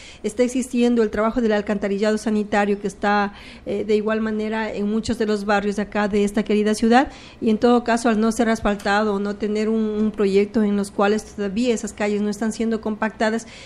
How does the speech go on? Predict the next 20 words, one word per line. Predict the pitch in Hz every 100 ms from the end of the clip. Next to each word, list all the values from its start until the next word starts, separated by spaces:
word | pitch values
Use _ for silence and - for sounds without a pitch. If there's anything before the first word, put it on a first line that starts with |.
| -
el | 277 294
agua, | 320 294
lógicamente, | 294 294 294 240 247 254
el | 233
mater-, | 214 208 208
arrastra | 214 247 381 -
el | 190
material | 185 175 175 180 180
como | 175 175
piedras, | 170 180 180 175 175 170 - - - -
eh, | 202 170
arena, | 208 196 190 214 180 180
tierra, | 202 220 202 185
que | - 202
hace | 294 277
que | - 185 175 - -
se | - 240
colapsen | 208 220 277 - 202
las | 185
alcantarillas. | 175 170 175 180 170 175 180